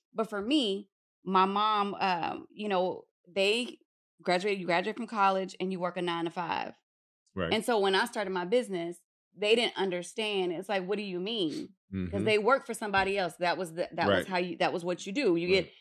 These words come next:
Speaker 1: get, how, what my grandmother used to call it, a pension.
Speaker 2: <laughs>
Speaker 1: You go, you go, you go, and you get a pension.
Speaker 2: <laughs> Hit
Speaker 1: And
Speaker 2: that
Speaker 1: you work for
Speaker 2: pension.
Speaker 1: somebody for thirty years.
Speaker 2: <laughs>
Speaker 1: But it's different now. It's a different, it's a
Speaker 2: Yes,
Speaker 1: di-, I mean, and
Speaker 2: yes,
Speaker 1: even when I
Speaker 2: yes.
Speaker 1: was, even when I was in, you know, my earlier years,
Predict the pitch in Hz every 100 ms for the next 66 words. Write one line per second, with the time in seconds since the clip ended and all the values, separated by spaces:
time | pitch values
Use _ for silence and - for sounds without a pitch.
0 | _ - 214 180 220 220 214 214 208 202
1 | 220 165 147 196 196 196 - 160 165 -
2 | - - 226 269 294 302 294 285 285 269
3 | 262 269 277 277 269 247 339 302 302 269
4 | 175 - - 120 - 240 262 262 - 208
5 | 302 277 262 247 269 247 240 233 240 311
6 | 285 262 185 113 - 120 113 - 254 330
7 | 381 240 349 453 311 226 208 147 151 208
8 | 220 202 101 - 85 - - 269 285 277
9 | 277 311 302 285 233 247 247 - 180 -
10 | 269 254 233 226 220 214 208 202 - 214
11 | 190 175 180 - 269 349 330 220 208 208